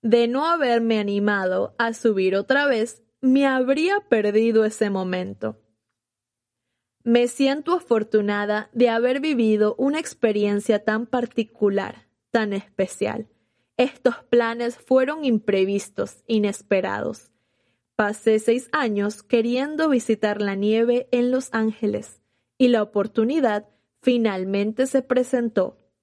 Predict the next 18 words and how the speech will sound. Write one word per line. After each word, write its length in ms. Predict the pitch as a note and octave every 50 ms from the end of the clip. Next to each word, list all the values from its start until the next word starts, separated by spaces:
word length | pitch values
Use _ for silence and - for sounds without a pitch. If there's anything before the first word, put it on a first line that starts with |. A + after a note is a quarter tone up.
| _ _ _ _ _ _ _ _ _ _ _ _
Mis 300 | B3 B3+ C4 B3+ B3 -
amigos 540 | C4 A#3+ A#3+ B3+ C4 C#4 D4 F4 F#4 - -
y 100 | C4 A#3
yo 380 | G3 A3 G3+ G3 G3 - _ _
estábamos 800 | - B3 - - _ C4 C4 C4+ D4 D#4 D#4+ D#4+ D#4+ D#4 C4 A3+
destinados 880 | A3 A#3 A3 - - - A3 G3+ G3+ G3+ G3+ G#3+ A3 A3+ A#3+ - -
a 180 | - A#3 B3 -
pasar 440 | - A#3+ A#3+ - - C4+ C4+ C#4 C#4+
un 180 | C#4+ B3+ A#3
día 260 | A3 A3 G#3+ G#3+ G#3 G#3+
singular, 760 | G#3+ - G#3+ G3+ G3+ F#3+ G3 G3 F#3+ F3+ F3 F3 G3 - _ _ _ _ _ _ _ _ _
diferente, 960 | G#3 A3+ A#3+ A3 A3 - G#3 G3+ G3+ G3+ G3 F#3 F#3 - - F#3+ F#3+ G#3+ - _ _
en 160 | A#3+ A#3+ B3
el 220 | B3 B3 B3 A#3 B3
que 140 | - A#3
todos 520 | A3+ - C4 C4 C4+ D#4+ - - - - _
nuestros 480 | - A3+ A3 A3 A3 - - G#3+ G#3 - -
horarios 720 | G3+ G3+ G3 G3 G3+ G#3 A3 A3+ A#3 B3 B3+ B3+ - _